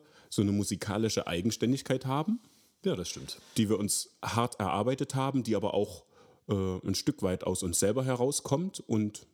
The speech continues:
Speaker 1: ich freue mich auch darüber, dass das noch keiner so versucht hat nachzumachen. <laughs>
Speaker 2: Naja, vielleicht münzen wir die Frage einfach um und fragen,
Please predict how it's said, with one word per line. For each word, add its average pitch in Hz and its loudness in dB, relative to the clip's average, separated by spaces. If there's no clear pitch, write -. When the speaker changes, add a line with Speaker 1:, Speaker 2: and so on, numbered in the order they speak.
Speaker 1:
ich 110 0
freue 101 6
mich 135 2
auch 117 -4
darüber, 113 2
dass 101 -2
das - 0
noch 90 -4
keiner 110 4
so 123 4
versucht 107 0
hat 90 2
nachzumachen. 113 2
<laughs> - -20
Speaker 2:
Naja, 92 2
vielleicht 98 2
münzen 120 6
wir 107 6
die 95 2
Frage 85 -2
einfach 69 -2
um 90 0
und 76 0
fragen, 78 0